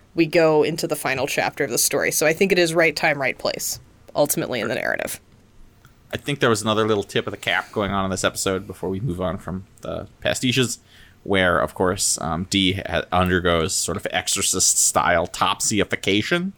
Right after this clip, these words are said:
Speaker 1: Ugh, scary.
Speaker 2: Um, which was scary. Also weird that no one mentioned it. This was un-, completely unworthy of comment from any of the characters, especially when you realize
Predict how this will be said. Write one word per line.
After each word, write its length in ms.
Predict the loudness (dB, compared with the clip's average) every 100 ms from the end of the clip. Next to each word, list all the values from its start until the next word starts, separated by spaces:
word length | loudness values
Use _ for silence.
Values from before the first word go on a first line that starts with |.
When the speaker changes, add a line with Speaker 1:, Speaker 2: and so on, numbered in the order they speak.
| 4
Speaker 1:
Ugh, 280 | 6 6 2 -6
scary. 480 | -2 0 2 4 4
Speaker 2:
Um, 60 | 0 -8 -20 _ _ 2
which 160 | 4
was 100 | 4
scary. 320 | 4 4 2 0
Also 340 | 4 4 6 4
weird 420 | 6 4 4 4
that 140 | 2
no 280 | 4 4 6
one 200 | 6 6
mentioned 400 | 4 2 0 2
it. 180 | 2 0 _ -4
This 180 | -2 0
was 220 | 0 2 2
un-, 180 | 2
completely 380 | 0 2 4 4
unworthy 320 | 4 4 2
of 80 | 2
comment 360 | 0 0 0 -2
from 100 | -2
any 100 | -2
of 20 |
the 80 | 0
characters, 480 | 2 2 0 -2 -4 -14 -14 -6
especially 420 | -2 2 2 2
when 100 | 2
you 80 | 2
realize 560 | 4 6 6 4 0